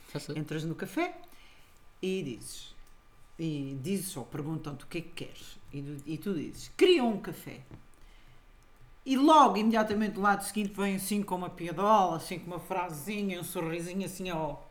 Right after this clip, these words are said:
Speaker 2: ao cantinho do, da boca, a dizer, "Queria? Então já não quer?" Epá.
Speaker 1: Sabes que isso nunca me aconteceu, mas eu tenho a certeza
Speaker 2: Ai, a sério?
Speaker 1: nunca me aconteceu.
Speaker 2: Centenas de vezes e voltou-me a acontecer ontem.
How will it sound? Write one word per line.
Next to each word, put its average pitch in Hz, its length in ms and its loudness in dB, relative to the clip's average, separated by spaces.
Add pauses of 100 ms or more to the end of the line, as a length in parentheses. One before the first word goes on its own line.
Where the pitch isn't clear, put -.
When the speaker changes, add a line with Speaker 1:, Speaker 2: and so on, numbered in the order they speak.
(160)
Speaker 2:
ao 156 80 -12
cantinho 190 460 -6
do, 156 340 -4 (720)
da 147 100 2
boca, 202 320 6
a 180 40 2
dizer, 165 260 -4
"Queria? 214 600 8 (560)
Então 240 180 0
já 285 140 8
não 247 100 6
quer?" 233 640 10 (1600)
Epá. 190 420 6 (380)
Speaker 1:
Sabes - 160 -2
que 135 60 6
isso 127 140 4
nunca 127 220 6
me 127 80 10
aconteceu, 131 380 6
mas 104 160 6
eu 107 60 2
tenho 127 160 6
a 123 40 6
certeza 123 320 8
Speaker 2:
Ai, 226 300 10 (120)
a 254 60 6
sério? 170 480 4
Speaker 1:
nunca 151 300 6
me 151 80 4
aconteceu. 135 420 2
Speaker 2:
Centenas 254 880 6
de 190 60 -4
vezes 208 580 2
e 196 120 -4
voltou-me 196 340 -2
a 190 40 -2
acontecer 190 380 -6
ontem. 143 360 -8